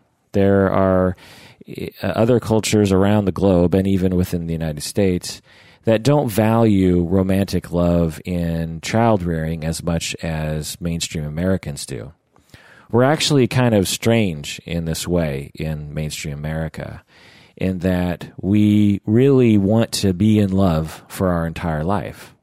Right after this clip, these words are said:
We, that's, that's the ideal, and that's the expectation, actually, is that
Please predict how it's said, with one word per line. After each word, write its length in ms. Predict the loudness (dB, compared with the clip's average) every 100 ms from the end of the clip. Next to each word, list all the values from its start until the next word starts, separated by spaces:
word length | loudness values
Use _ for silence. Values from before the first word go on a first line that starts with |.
| -6
We, 240 | -4 -4 -8 -18 -18
that's, 300 | -4 -2 -2 -10 -8
that's 220 | -2 -2 0
the 160 | 0
ideal, 540 | 0 -2 -4 -6 -8 -12
and 120 | -6
that's 200 | -2 -2
the 120 | 0 -2
expectation, 800 | -2 -8 -6 -2 0 -2 -8 -14
actually, 420 | -16 -14 -12 -12 -14 -20 -20 -20 -20 _
is 160 | -2 2
that 240 | 0 0